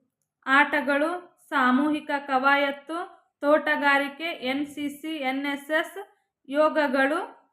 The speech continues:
ಈಜುವುದು ಮುಂತಾದವುಗಳು. ಇವು ಏನ್ ಮಾಡ್ತಾವ್ರಿ? ಶಾರೀರಿಕ ಬೆಳವಣಿಗೆಗೆ ಸಂಬಂಧಿಸಿದಂಥ ಚಟುವಟಿಕೆಗಳಾಗಿವೆ. ಎರಡನೇದು ಪೌರತ್ವದ ಬೆಳವಣಿಗೆಗೆ ಸಂಬಂಧಿಸಿದ ಚಟುವಟಿಕೆಗಳು. ಯಾವ ಚಟುವಟಿಕೆಯ ಮೂಲಕ ನಾವು ಪೌರತ್ವವನ್ನು ಬೆಳೆಸ್ಬೋದು ಮಕ್ಕಳಲ್ಲಿ?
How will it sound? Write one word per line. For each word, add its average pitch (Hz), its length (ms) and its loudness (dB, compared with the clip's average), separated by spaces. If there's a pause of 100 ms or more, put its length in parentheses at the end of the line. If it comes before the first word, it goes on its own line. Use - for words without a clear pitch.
(120)
ಈಜುವುದು 285 640 -4
ಮುಂತಾದವುಗಳು. 254 1120 -2
ಇವು 277 120 -8
ಏನ್ 294 220 -2
ಮಾಡ್ತಾವ್ರಿ? 302 360 -2
ಶಾರೀರಿಕ 285 560 0
ಬೆಳವಣಿಗೆಗೆ 277 520 -4
ಸಂಬಂಧಿಸಿದಂಥ 269 800 -4 (500)
ಚಟುವಟಿಕೆಗಳಾಗಿವೆ. 240 1400 -4 (140)
ಎರಡನೇದು 311 500 0
ಪೌರತ್ವದ 320 580 0
ಬೆಳವಣಿಗೆಗೆ 294 640 0
ಸಂಬಂಧಿಸಿದ 277 640 -4
ಚಟುವಟಿಕೆಗಳು. 254 1120 -6 (180)
ಯಾವ 302 260 4
ಚಟುವಟಿಕೆಯ 311 520 -6
ಮೂಲಕ 302 260 -4
ನಾವು 285 240 0
ಪೌರತ್ವವನ್ನು 277 540 -4
ಬೆಳೆಸ್ಬೋದು 269 440 -4
ಮಕ್ಕಳಲ್ಲಿ? 262 800 -6